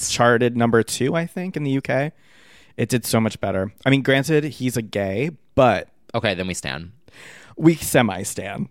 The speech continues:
Speaker 1: 'cause I still feel like that is appropriation of a legend.
Speaker 2: Right.
Speaker 1: And I feel like I would feel so guilty if I were him, because I'm like, "No, th-, but the better song deserved the charting."
Speaker 2: Right.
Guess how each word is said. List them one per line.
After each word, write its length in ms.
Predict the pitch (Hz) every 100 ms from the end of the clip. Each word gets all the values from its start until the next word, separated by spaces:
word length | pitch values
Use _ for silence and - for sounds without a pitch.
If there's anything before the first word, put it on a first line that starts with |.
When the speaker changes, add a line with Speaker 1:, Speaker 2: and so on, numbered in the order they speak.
| _
Speaker 1:
'cause 160 | - 143
I 80 | 135
still 260 | - 135
feel 220 | 127 151 131
like 240 | 117 107
that 140 | 107 107
is 100 | 110
appropriation 1000 | - 127 143 147 123 113 117 113 113 -
of 120 | 104
a 40 |
legend. 600 | 107 92 98 95 98 107 -
Speaker 2:
Right. 380 | 101 101 80 78 101 87
Speaker 1:
And 160 | 131 131
I 80 | 127
feel 240 | - 135
like 160 | 143 143
I 180 | 101 110
would 160 | 123 127
feel 200 | 120 107
so 260 | - 101
guilty 340 | 98 92 - 104
if 140 | -
I 80 | 117
were 120 | 127
him, 380 | 139 139 143 156 _ -
because 240 | 131 127 117
I'm 100 | 110
like, 180 | 107
"No, 220 | 127 143 131 _ _ 135
th-, 100 | - _ -
but 100 | -
the 80 | 123
better 260 | 113 117 113
song 300 | 98 92 104
deserved 440 | 110 110 104 113
the 120 | 107
charting." 600 | - - 110 107 92 135 147
Speaker 2:
Right. 400 | 98 95 85